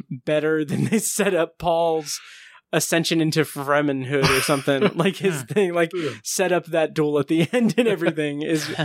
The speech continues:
Speaker 2: <laughs>
Speaker 1: yeah, um, in my opinion.
Speaker 2: Okay.
Speaker 1: Yeah,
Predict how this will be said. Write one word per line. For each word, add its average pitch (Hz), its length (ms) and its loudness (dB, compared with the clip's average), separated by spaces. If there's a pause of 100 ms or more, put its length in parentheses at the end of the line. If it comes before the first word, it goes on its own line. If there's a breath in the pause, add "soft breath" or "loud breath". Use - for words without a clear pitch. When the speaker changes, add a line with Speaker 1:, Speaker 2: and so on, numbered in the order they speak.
(140)
Speaker 2:
<laughs> - 240 -20
Speaker 1:
yeah, 135 400 0 (200)
um, 139 520 -2
in 143 140 2
my 131 140 2
opinion. 135 520 -6 (240)
Speaker 2:
Okay. - 300 -2 (100)
Speaker 1:
Yeah, 117 260 -8